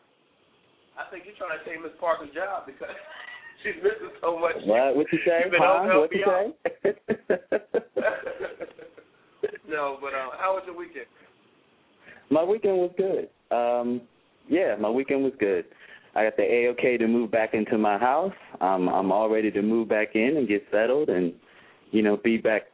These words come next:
Speaker 2: content with the amenities of home. I'm good.
Speaker 1: Okay. That's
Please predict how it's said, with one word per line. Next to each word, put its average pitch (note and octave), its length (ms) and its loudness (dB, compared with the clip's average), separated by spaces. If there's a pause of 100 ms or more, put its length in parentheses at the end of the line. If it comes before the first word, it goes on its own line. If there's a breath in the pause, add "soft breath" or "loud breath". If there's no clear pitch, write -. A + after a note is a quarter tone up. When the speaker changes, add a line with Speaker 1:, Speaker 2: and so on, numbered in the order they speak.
(100)
Speaker 2:
content A2 380 0
with G#2+ 100 0
the F#2+ 120 2
amenities A2+ 460 2
of A2 80 0
home. C3 360 0 (840 soft breath)
I'm A#2+ 160 2
good. B2+ 280 2
Speaker 1:
Okay. F3 240 -4 (1000)
That's D3 160 -10